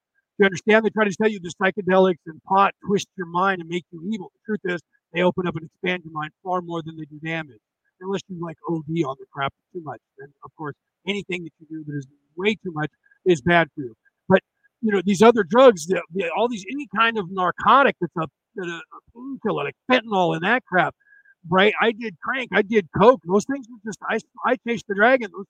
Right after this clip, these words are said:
things are not, they don't help your brain, right? You can smoke pot. Well, pot kills brain cells. Everything kills brain cells. You inhale the air here, it kills your brain cells. You understand that?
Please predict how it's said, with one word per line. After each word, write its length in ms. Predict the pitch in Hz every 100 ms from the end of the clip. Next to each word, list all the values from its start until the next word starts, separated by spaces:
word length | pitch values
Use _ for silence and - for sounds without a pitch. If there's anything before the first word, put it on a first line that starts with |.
| 247
things 220 | 254 202 _ _ -
are 120 | 202
not, 380 | 190 196 220 214 _ _ _
they 80 | 185
don't 160 | 226 -
help 220 | - 196 202
your 120 | 180
brain, 320 | 160 180 151 _ _ _ _ _ _ _
right? 160 | 175 196
You 140 | 226
can 140 | - 240
smoke 180 | 233 208 -
pot. 160 | 190 147
Well, 280 | 147 127 127 123 _
pot 160 | 185 - _ -
kills 180 | 185 160
brain 160 | 180 185
cells. 120 | - 165 220
Everything 220 | 240 202
kills 160 | 202
brain 200 | 175 190 -
cells. 140 | 127 104 -
You 80 | 190
inhale 260 | 180 202
the 140 | 190 160
air 200 | 196 180
here, 180 | 151 127
it 80 | -
kills 160 | 165
your 80 | 147
brain 160 | 156 147
cells. 160 | - _ _ _ _ _ _ _ -
You 60 |
understand 340 | 180 147 175 175
that? 120 | 185